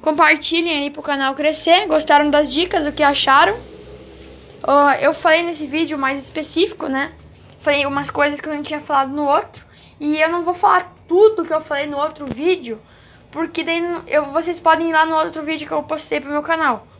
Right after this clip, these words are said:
Procuram, vão descendo ali, leem os vídeos. Tem muito, muitos vídeos aqui no canal de explicação. E, e eu não vou falar tudo que tem naquele vídeo pra vocês não ficar mais envolvido com o canal, ah, aprender as coisas aqui do canal e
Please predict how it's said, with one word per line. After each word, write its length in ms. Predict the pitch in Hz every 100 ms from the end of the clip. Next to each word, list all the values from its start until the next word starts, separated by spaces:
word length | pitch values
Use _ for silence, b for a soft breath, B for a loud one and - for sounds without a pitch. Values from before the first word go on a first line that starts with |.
| -
Procuram, 460 | 277 330 339 427 339
vão 160 | 330 339
descendo 440 | 330 - 311 294
ali, 380 | 262 285 - B B B B
leem 340 | - 285 302
os 120 | 311 277
vídeos. 220 | 440 -
Tem 120 | 311
muito, 500 | 302 370 320 247 220 - B B B
muitos 340 | 285 302 277 240
vídeos 240 | 294 269
aqui 100 | 277
no 120 | 277
canal 440 | 294 269 277 277 240
de 100 | 214
explicação. 800 | - 277 294 294 - 285 349 320 - - - - - - - - - -
E, 160 | 269 294 294 -
e 80 | 277
eu 80 | 311
não 100 | 339
vou 120 | 330
falar 320 | 339 320 320
tudo 200 | 330 349
que 100 | 370
tem 100 | 320
naquele 300 | 285 285 277
vídeo 320 | 254 339 381 -
pra 260 | 349 381 B B B -
vocês 340 | 320 339 339
não 340 | 349 339 285 240
ficar 300 | - - 294
mais 220 | 302 311
envolvido 560 | 330 285 254 247 294 294
com 140 | 285
o 40 |
canal, 500 | 285 294 285 320 427 B B B B -
ah, 320 | - 269 262
aprender 540 | 269 302 294 285 285 294
as 140 | 285
coisas 240 | - 262 269
aqui 100 | 262
do 80 |
canal 420 | 285 302 302 320 359
e 220 | 359